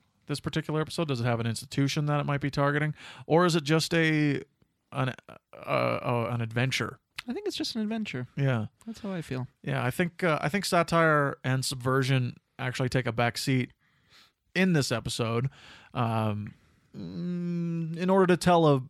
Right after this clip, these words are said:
Speaker 1: just a pretty straightforward three-act story, which I think is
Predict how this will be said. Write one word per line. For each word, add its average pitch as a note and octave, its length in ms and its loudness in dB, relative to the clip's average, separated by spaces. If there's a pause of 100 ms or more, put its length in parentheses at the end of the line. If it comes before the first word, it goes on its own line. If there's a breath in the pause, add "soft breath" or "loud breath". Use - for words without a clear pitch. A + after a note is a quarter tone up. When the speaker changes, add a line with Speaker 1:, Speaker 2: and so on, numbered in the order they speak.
(160)
Speaker 1:
just D3+ 240 0
a A#2+ 100 0 (320)
pretty E3+ 220 -2
straightforward C3+ 600 2
three-act B2 380 0
story, A#2 420 -2 (300 loud breath)
which - 380 0 (160)
I E3+ 140 2
think D3+ 240 0
is B2+ 440 -4